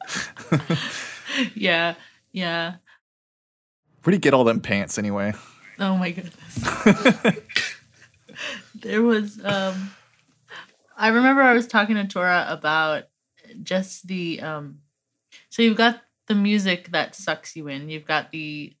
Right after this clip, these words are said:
Speaker 1: actor, the voice acting that s-, sucks you in, and then you also have, um, the way that the environment is drawn, the attention to detail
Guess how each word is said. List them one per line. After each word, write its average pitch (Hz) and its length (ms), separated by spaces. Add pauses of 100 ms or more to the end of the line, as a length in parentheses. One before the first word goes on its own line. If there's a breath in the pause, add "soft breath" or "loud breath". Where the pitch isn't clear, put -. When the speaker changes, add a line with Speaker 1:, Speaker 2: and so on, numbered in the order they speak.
Speaker 1:
actor, 156 640
the 170 160
voice 170 340
acting 147 460
that 131 140
s-, - 220 (200)
sucks - 460
you 147 120
in, 139 280
and 156 160
then 151 100
you 151 140
also 190 320
have, 147 480 (760)
um, 147 460 (1000)
the 190 120
way 190 240
that 262 180
the 233 140
environment 156 800 (560)
is 151 220
drawn, 156 640 (520)
the 185 100
attention 175 520
to 175 100
detail 190 680